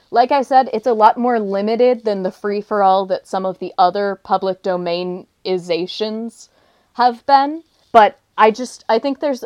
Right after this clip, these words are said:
a lot of potential good and a lot of potential bad that will be very interesting to watch these years.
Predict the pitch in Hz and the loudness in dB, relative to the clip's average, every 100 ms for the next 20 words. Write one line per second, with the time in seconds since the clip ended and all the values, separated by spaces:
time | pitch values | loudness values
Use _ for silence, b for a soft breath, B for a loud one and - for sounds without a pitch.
0 | - 214 220 233 - 247 233 226 226 202 | -4 0 2 2 -2 -8 -8 -4 -4 2
1 | 190 185 - 185 175 170 180 - 202 170 | 2 2 -2 -6 0 -2 -2 -14 -14 -12
2 | 175 175 - - 202 180 - 175 175 170 | -10 -8 -6 -8 -8 -10 -6 -10 -8 -6
3 | 165 180 _ _ _ _ - 190 220 208 | -6 -8 _ _ _ _ -12 0 2 2
4 | 202 202 180 180 175 165 143 - - - | -2 -6 -10 -10 -10 -8 -8 -10 -14 -20
5 | - - - - _ | -18 -20 -20 -20 _